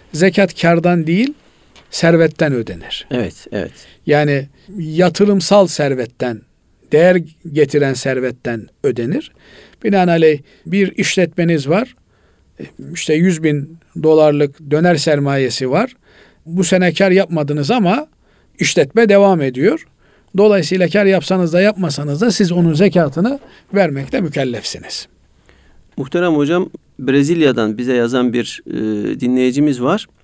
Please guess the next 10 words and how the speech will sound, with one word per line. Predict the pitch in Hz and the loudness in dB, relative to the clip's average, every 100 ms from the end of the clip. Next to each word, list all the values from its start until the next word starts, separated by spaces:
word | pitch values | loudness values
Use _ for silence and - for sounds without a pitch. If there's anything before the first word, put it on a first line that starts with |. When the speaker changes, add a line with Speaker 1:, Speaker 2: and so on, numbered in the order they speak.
| _ _ _ _ - | _ _ _ _ 0
Speaker 2:
"Merhaba, | 160 147 131 131 170 - | 0 0 0 0 0 -2
ben | 135 156 170 | -2 -2 -2
Brezilya'da | 127 139 135 165 131 127 | 0 0 0 0 0 0
yaşıyorum. | 120 117 127 117 156 - 143 | -2 -2 -2 0 -2 -4 -4
Buradaki | 180 165 131 131 139 135 | -2 0 -2 -2 -2 -2
Müslümanların | 143 - 156 151 147 135 131 | -2 -2 -2 0 2 0 -2
çoğunluğunun | 131 165 160 147 120 117 | 0 0 2 2 0 -2
durumu | 127 156 151 - | 0 0 0 0
elhamdülillah | 139 143 131 117 127 151 | 0 0 0 -2 -2 -2
iyi. | 143 127 98 | 0 -2 -2